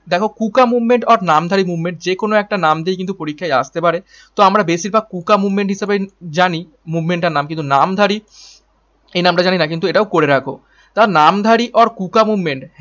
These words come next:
had its origin, uh, in the dash corner of Sikh kingdom, away from the place of royal pomp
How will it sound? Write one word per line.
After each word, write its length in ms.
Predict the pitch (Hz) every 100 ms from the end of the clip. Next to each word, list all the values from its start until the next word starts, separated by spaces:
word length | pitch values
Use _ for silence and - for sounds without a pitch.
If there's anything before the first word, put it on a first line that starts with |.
| 143
had 220 | 190 208 214 - 202
its 120 | 196 - 170
origin, 380 | 196 196 226 226
uh, 800 | 233 _ _ _ 165 165 165 208
in 100 | 220
the 120 | 202 147 170
dash 280 | 190 220 - 185
corner 340 | 175 185 185
of 220 | - 170 170
Sikh 320 | - 226 220 -
kingdom, 360 | 165 147 135 127 - _ 151
away 340 | 156 180 220
from 420 | 233 - 151 151
the 140 | 156 147 _
place 280 | 185 202 220 - 165
of 60 | 147
royal 380 | 143 165 180 196 190
pomp 240 | 185 170